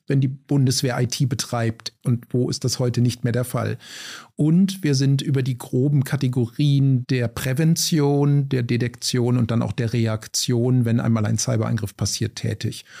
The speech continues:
Und in diesem Spannungsfeld, sag ich mal, über den gesamten Lebenszyklus und in den Phasen Prävention, Detektion und Reaktion,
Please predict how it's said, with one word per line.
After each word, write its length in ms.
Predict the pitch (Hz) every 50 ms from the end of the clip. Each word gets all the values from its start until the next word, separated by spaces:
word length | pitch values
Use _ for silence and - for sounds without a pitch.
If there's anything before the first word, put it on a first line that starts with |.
| - -
Und 100 | - 135
in 100 | 139 139
diesem 220 | 123 160 165 185 175
Spannungsfeld, 1040 | - - - - - 139 143 170 175 170 - - - - - 156 156 156 156 156 -
sag 180 | 160 143 143
ich 80 | 139 -
mal, 140 | - 131 156
über 160 | 180 147 165
den 120 | 151 139
gesamten 420 | 139 135 127 123 123 127 - 135 120
Lebenszyklus 880 | 123 147 185 208 233 - - - - 208 202 - 196 190 185 180 - -
und 160 | - 143 135
in 100 | - 147
den 140 | 143 139 131
Phasen 420 | - - 135 131 131 123 127 123
Prävention, 480 | - - 139 135 147 135 135 135 131 117
Detektion 400 | 127 120 120 117 - - 127 120
und 140 | 117 107
Reaktion, 640 | - 131 151 165 165 - - - - 156 147 156